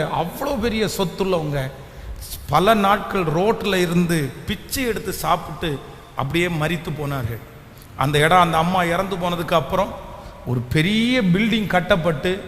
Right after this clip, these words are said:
அதுல ஒரு பெரிய வருமானத்தை பார்க்குற நோக்கத்தோட அந்த நபர் அதுல இறங்கி செஞ்சார்.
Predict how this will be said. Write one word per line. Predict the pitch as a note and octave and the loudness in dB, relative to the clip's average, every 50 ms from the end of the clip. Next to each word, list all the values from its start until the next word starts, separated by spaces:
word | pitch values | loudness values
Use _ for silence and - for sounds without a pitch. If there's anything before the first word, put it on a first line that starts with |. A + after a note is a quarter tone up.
| - - - - - - - - | -14 -16 -16 -18 -18 -8 -4 -2
அதுல | B2+ C#3 C#3+ C#3 | 0 0 0 0
ஒரு | C3+ A#2+ | 0 0
பெரிய | - - D#3+ E3+ A3+ B3 C4 C4 C#4 D4 C4+ | 0 2 4 4 4 4 4 4 6 6 6
வருமானத்தை | B3+ G#3+ G3+ A3+ A3 A#3 B3 A#3+ A#3 A3+ A#3 G#3+ F#3 | 6 6 6 6 6 4 4 4 4 4 2 0 2
பார்க்குற | D3 F#3 F3+ F3 - F3 E3 D3+ D3 D3 D#3 | 4 4 4 4 4 2 0 2 2 2 4
நோக்கத்தோட | F#3 A3+ C4 G#3 - A3+ A3 E3 - - G#3 A3+ A#3 A3 G#3+ F3+ D3+ B2+ - - - - - - - - - | 4 4 4 4 2 0 -2 -2 0 0 2 2 4 2 2 0 0 -4 -8 -12 -14 -16 -16 -16 -14 -6 -2
அந்த | C3+ C3 C3+ C3+ | 0 0 2 2
நபர் | B2 C3+ D#3+ E3+ E3 F#3 F3 | 2 4 4 4 4 4 4
அதுல | E3 D3+ D3+ D3+ | 2 2 2 0
இறங்கி | C#3+ D3 D3+ E3 D#3+ D3 | 0 0 0 -2 -2 -2
செஞ்சார். | B2+ - C#3+ B2 C3 C3 B2+ A#2 B2 | -4 -4 -4 -4 -4 -4 -4 -6 -8